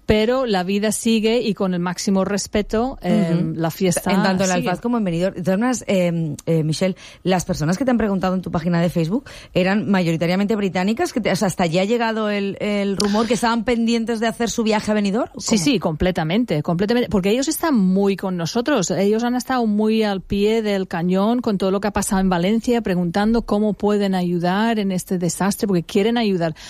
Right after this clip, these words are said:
Speaker 1: Los británicos en general son muy solidarios y se han hecho muchos actos aquí en Benidorm, en varios pubs y demás,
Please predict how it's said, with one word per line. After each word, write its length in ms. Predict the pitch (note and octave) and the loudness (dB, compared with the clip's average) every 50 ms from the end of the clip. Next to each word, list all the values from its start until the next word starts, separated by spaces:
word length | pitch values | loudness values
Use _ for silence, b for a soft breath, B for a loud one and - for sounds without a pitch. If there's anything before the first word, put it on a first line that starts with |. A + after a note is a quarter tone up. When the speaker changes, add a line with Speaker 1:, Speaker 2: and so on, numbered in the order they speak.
| B B B | B B B
Speaker 1:
Los 140 | G3 F3+ | 0 0
británicos 440 | E3+ F3 E3 - F#3 G3+ A#3 C4 C4 | 2 0 0 0 0 0 0 0 0
en 100 | B3 A3 | 0 0
general 340 | - - F#3+ F#3+ G3+ A3+ A#3 | 0 0 0 2 2 2 0
son 260 | - - G#3 F#3 F3 D#3+ | 0 0 0 0 0 2
muy 240 | F3+ F3 G3 A3+ | 2 2 2 2
solidarios 600 | B3 - - B3+ A3 F#3+ F3+ F3 F3 F3+ E3+ E3 - B B B B B B | 0 0 0 0 2 2 2 2 2 0 0 -2 -4 B B B B B B
y 80 | G3+ | -2
se 100 | E3+ - | 0 2
han 100 | G3 F#3 | 2 2
hecho 220 | G#3 G3+ - - F#3+ F#3 F#3+ G3+ | 2 0 0 0 0 2 2 0
muchos 240 | G3+ - - G3+ | 0 0 0 0
actos 480 | G3+ G3+ G3+ - _ - F3+ D#3+ D#3+ - | 0 0 -2 -4 _ -2 -2 -2 -2 -2
aquí 240 | F3+ F3 - - G3 | -4 -2 0 2 2
en 140 | F3+ F3+ F3 | 2 2 2
Benidorm, 440 | F#3 F#3 F#3 F3 F#3 G3+ G3+ F#3+ | 2 2 2 2 2 2 2 0
en 120 | F3 E3 D#3+ | 0 -2 -4
varios 340 | D#3+ E3 E3 F3 F3+ F3 - | -4 -2 -2 -2 -4 -4 -4
pubs 340 | - - G3+ G#3 F#3+ - - | -2 -2 -2 -2 -2 -2 -2
y 60 | F#3 | 0
demás, 360 | E3 F3+ F3+ F#3 G3 G#3+ - | 0 2 2 2 0 0 -2